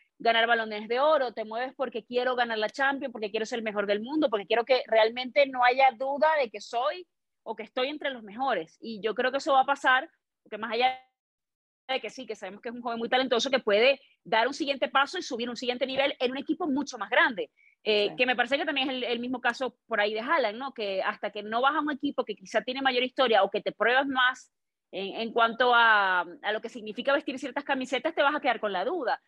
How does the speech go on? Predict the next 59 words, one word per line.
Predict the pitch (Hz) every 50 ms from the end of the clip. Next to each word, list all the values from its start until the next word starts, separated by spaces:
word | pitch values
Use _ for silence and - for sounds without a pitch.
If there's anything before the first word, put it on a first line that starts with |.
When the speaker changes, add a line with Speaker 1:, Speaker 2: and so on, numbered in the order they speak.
| _ _ _ -
Speaker 1:
de | 190 247
hasta | 240 - - 247
dónde | 240 240 247 262 285 277
podía | 285 269 254 240
llegar | 240 240 233 226 226
tu | 233 202
talento. | - 208 240 294 359 302 247 - 175 143 _ _ _ _ _
Y | - 226
yo | - 254
Speaker 2:
Sí. | - 302
Speaker 1:
también | 285 302 330 339
siento | 330 - 330 311 339 -
que, | - 262 233 202 202
que | - 226
cuando | - 233 226 226 226
uno | 247 277
se | - - 277 -
cambia | 277 269 269 277 285 285
de | 285 277
trabajo | - 247 240 247 254 254 254 247 277 285
o | 262 240 214 190 175 _
cambia | - 214 220 247 262 269
de | 269
lugar, | 277 269 262 254 254 277 285 -
pues | 247 226 226
es | 214 _
como | - 247 247 247
un | 247 247 247 254 254 254 240 240
inicio, | 233 226 240 247 247 240 - 294 -
como | - 226 214 202 196
un | 196
reset | 226 240 233 - - 247 247 247 _
importante | 247 240 196 226 214 208 - 220 208 208 208 - 285 359 _ _ _ _ _ _ _ _ - -
y | 202
que | - 220 208
puede, | - 202 202 202 214 240 269 294 294 262 226 190
más | 185 196 214
allá | 233 240 247 254 277
de | 277 262
que, | - 233
bueno, | 202 233 226 214
que | 170 185 180 _
sí, | - - 233 233
que | 202 208 170 160 151 -
te | - 175
vas | 175
a | 202
cambiar | 196 202 196 185 180
de | 170
país, | 170 190 190 220 285 339 359 320 262 -
que, | - 214 202 185
que | 170 190 185
tenemos | - 196 190 196 196
un | 233 220
tema | 202 214 202 202 202
de | 202
la | 190 185
cultura, | - 180 175 160 165 277 330 381 359 285 214
porque | 202 196 - 196 190 -